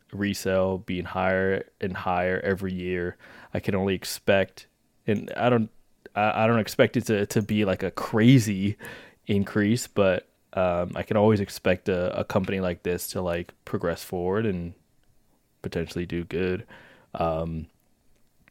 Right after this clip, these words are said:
and then the last one, and I'm with you on the Nike and Adidas thing, of course. Like, those are, those are brands that are, like, their foundation is built on innovation, so why the hell not be a part of that?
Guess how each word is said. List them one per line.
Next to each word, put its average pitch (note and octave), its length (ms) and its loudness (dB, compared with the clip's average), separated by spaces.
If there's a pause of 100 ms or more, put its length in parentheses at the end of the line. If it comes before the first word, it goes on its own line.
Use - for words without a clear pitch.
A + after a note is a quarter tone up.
(540)
and G2 220 2
then G2+ 240 4
the G#2+ 80 6
last G#2 640 6
one, D#3 680 4 (1200)
and C3+ 80 8
I'm D3 80 10
with G3 200 10
you D#3+ 60 8
on B2+ 60 10
the A#2+ 60 8
Nike A2 360 6
and F#2+ 80 0
Adidas F2+ 280 0
thing, F2 180 -4
of E2+ 140 -6
course. F2+ 400 -2
Like, E2+ 180 -4
those G2 180 -2
are, F#2+ 220 0
those G2+ 240 0
are G2 60 0
brands F#2+ 400 2
that F#2+ 100 -2
are, F#2 140 0
like, F#2 280 -2 (760)
their A#2 200 4
foundation G#2 680 6
is F#2+ 140 0
built G2 300 -2
on F#2+ 140 0
innovation, F#2 640 -4
so F2+ 600 -4
why F#2+ 180 2
the F#2+ 80 2
hell F2+ 180 0
not E2+ 380 -4 (380)
be F#2 80 2
a E2+ 40 2
part E2+ 240 -2
of D#2 60 -4
that? E2+ 280 -4